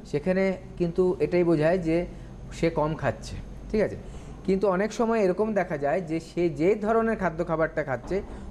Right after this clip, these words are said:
পরিমাণে কম হলেও তার মধ্যে calorie অনেক বেশি থাকে। একটা, খুব একটা উদাহরণ দিলে বুঝতে পারবেন,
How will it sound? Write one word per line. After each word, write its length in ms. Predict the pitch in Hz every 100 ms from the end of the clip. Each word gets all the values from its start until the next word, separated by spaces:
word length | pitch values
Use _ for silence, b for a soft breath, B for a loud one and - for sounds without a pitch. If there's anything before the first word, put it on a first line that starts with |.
| -
পরিমাণে 540 | 160 170 208 220 220 226
কম 320 | 202 185 180
হলেও 220 | 156 185
তার 200 | 202 160
মধ্যে 240 | 165 170 190
calorie 480 | 180 151 180 196
অনেক 220 | 190 180 151
বেশি 180 | 139
থাকে। 180 | 139 135
একটা, 220 | 147 - - -
খুব 200 | 196 B B B
একটা 280 | 147 - 185
উদাহরণ 340 | 175 160 180 185
দিলে 140 | 185
বুঝতে 260 | 165 160 160
পারবেন, 320 | 120 131